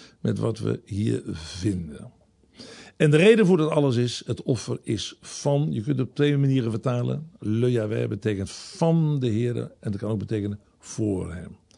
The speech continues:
Het is van hem. Je geeft het aan hem.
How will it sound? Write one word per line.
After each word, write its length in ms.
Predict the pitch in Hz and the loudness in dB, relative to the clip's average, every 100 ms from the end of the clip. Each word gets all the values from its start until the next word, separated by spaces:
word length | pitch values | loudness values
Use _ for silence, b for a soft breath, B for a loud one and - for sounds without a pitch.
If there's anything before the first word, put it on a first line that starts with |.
| B B B B | B B B B
Het 200 | - 123 | -4 0
is 220 | 165 127 | 0 -2
van 380 | - - 131 110 | -4 -4 -2 -2
hem. 540 | 87 85 95 85 85 - _ b b b | -6 -8 -8 -8 -12 -20 _ b b b
Je 120 | - 110 | -4 -4
geeft 500 | - 160 170 139 - | -2 2 2 2 0
het 220 | 131 - _ | -4 -6 _
aan 380 | 131 120 107 95 | -2 0 -2 -4
hem. 680 | 76 85 90 87 73 113 | -8 -8 -4 -4 -6 -12